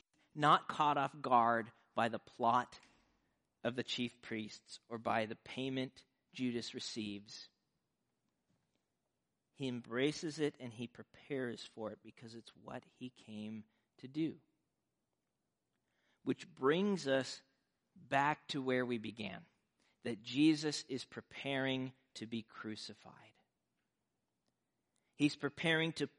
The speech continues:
pour out his precious blood for sinners, to, to give everything for those who deserve nothing but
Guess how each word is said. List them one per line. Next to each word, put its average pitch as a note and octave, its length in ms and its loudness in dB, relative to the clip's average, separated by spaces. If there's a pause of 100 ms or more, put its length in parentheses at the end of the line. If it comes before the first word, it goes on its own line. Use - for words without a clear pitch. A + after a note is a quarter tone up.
(140)
pour G3+ 420 6
out D3 240 2 (140)
his F3+ 480 2 (300)
precious - 680 0 (340)
blood A2+ 520 0 (400)
for B2 100 -6
sinners, G2 600 -8
to, A#2 140 -4 (220)
to C#3+ 100 0
give C3+ 220 2 (380)
everything D#3+ 960 6 (360)
for C#3+ 160 2
those B2 640 4 (280)
who C#3+ 120 8
deserve C3 520 4 (260)
nothing B2+ 800 2 (120)
but G#2+ 160 -2